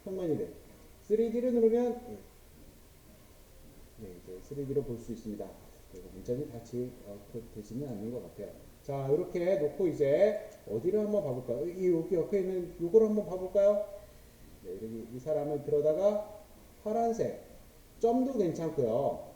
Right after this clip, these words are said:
요 선도 괜찮습니다. 점은 그 위치에서만 볼 수 있고, 이렇게 선에다 갖다 놓으면 움직이면서 볼 수 있어요. 무슨 말이냐면, 네,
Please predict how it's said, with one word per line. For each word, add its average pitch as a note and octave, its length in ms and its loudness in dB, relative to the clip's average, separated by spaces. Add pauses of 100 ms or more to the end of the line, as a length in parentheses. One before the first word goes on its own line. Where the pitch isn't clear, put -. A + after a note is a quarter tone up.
(120)
요 C3 100 -2
선도 G#3 280 0
괜찮습니다. B2 680 -4
점은 A3 540 4
그 G3+ 200 4
위치에서만 A3 640 0
볼 B2+ 160 0
수 A#2+ 120 -4
있고, - 540 4 (180)
이렇게 D#3 280 2
선에다 C4 540 -4
갖다 D#3+ 260 0
놓으면 C#3+ 520 0 (380)
움직이면서 A#3 580 2
볼 A#2+ 120 -2
수 G2 140 -12
있어요. E2 320 -12 (220)
무슨 C3 200 -8
말이냐면, B2+ 800 -4 (880)
네, F#2+ 280 -6